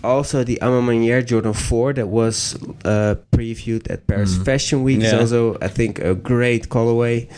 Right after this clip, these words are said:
Speaker 1: Um, and from Adidas, well, we've seen some people, we've seen some previews from the, from the new collection,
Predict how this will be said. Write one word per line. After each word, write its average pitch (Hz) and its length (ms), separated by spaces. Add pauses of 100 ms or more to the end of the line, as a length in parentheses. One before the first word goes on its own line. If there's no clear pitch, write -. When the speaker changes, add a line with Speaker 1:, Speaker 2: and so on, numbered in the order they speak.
(1000)
Speaker 1:
Um, 95 720 (520)
and 98 240
from 104 420 (140)
Adidas, 113 1000
well, 113 500
we've 117 160
seen - 640
some 117 240
people, - 520 (320)
we've 123 140
seen 143 220
some 135 160
previews 135 580
from 117 260
the, 107 340
from 120 280
the 113 80
new 120 180
collection, 127 840